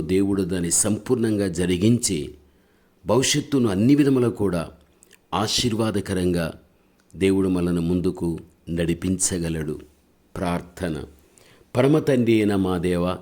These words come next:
ఘనమైన మీ నామమునకు స్తోత్రములు తండ్రి. మీ ఎడల భయభక్తి కలిగినటువంటి మాకు తండ్రి దూతలను మీరు ఉంచగలిగారు. మా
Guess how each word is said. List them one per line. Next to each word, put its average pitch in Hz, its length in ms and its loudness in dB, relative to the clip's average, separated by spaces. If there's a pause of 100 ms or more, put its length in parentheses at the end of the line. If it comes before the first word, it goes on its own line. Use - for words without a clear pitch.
(280)
ఘనమైన 110 440 2
మీ 104 160 2
నామమునకు 90 760 0 (180)
స్తోత్రములు 90 840 -2 (120)
తండ్రి. 78 340 -6 (960)
మీ 113 100 4 (120)
ఎడల 135 240 0
భయభక్తి 107 600 0
కలిగినటువంటి 95 920 -2 (600)
మాకు 104 340 0
తండ్రి 92 400 -2 (180)
దూతలను 95 460 0
మీరు 85 300 -2 (580)
ఉంచగలిగారు. 80 840 -4 (840)
మా 110 140 0